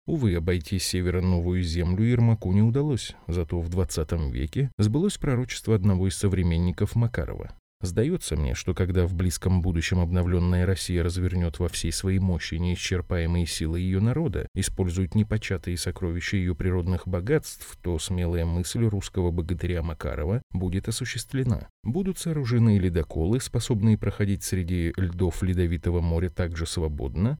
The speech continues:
как проходит Ермак по льдам Финского залива. Черная полоса атомного флота.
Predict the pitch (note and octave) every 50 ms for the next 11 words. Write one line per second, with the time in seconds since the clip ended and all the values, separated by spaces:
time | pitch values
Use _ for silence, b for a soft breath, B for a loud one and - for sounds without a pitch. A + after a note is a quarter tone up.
0 | - - - F#3+ - - D3+ D3+ - - C3+ A2 G#2 - - F#2+ F#2 F2 D#2+ D#2+
1 | D2+ F2 A#2+ - - - - F#2+ F2 D#2+ D#2+ D#2+ D#2+ E2 F#2+ G2 - - F2+ D#2
2 | D#2+ - - - F#2+ F#2+ F2 E2+ F#2 F2+ D#2+ D#2 B1 - - - - - _ _
3 | _ _ _ _ _ _ _ - - A2+ G2 E2+ E2 E2 D#2+ D2 B1 - E2 D#2+
4 | D#2 D2+ - - - C#3 D3 D3+ C#3+ - - A2+ G#2+ G#2+ - G#2 G#2+ G#2 G#2 G#2
5 | G2 - - C#2 C2+ A#1+ - - - - -